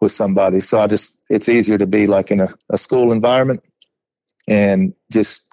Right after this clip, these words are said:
go A to Z through that two days where they get immersed in that, just in that one tactic. You know what I mean? I think it's asking a lot to say, "We're gonna learn casting and learn how to streamer fish, wet fly and dry fly all in the same day." That's just not realistic.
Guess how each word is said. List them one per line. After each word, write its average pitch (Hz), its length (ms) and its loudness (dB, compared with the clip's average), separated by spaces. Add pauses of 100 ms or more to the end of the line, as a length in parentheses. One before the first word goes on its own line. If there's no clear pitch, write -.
(140)
go 104 240 2
A 104 100 2
to 101 120 0
Z 104 420 0 (640)
through 113 120 2
that 101 200 -2
two 117 160 0
days 104 400 0
where 104 80 0
they 98 140 0
get 101 180 0
immersed 98 540 -2
in 98 100 0
that, 95 260 0 (880)
just - 280 -2
in 107 140 2
that 101 220 0 (360)
one 110 260 0
tactic. 98 420 -2 (420)
You 110 80 2
know 107 60 2
what 104 60 2
I 101 40 0
mean? 110 100 2
I 117 40 0
think 120 240 -2
it's 101 140 -2
asking 104 320 -2 (100)
a - 40 0
lot 113 240 0
to 113 40 -4
say, 101 180 -2
"We're 123 120 0
gonna 156 160 2
learn 117 180 0
casting 139 480 -2
and 87 160 -4 (400)
learn 156 180 2
how 156 120 0
to 120 60 -2
streamer 151 380 -2
fish, 110 340 -2
wet 120 200 0
fly 123 280 0
and 110 100 -2
dry 120 200 2
fly 101 260 -2
all 139 260 2
in 107 80 2
the 104 60 0
same 131 320 -2
day." 123 240 2
That's - 200 -2
just 117 220 -4
not 107 180 0
realistic. 98 520 -4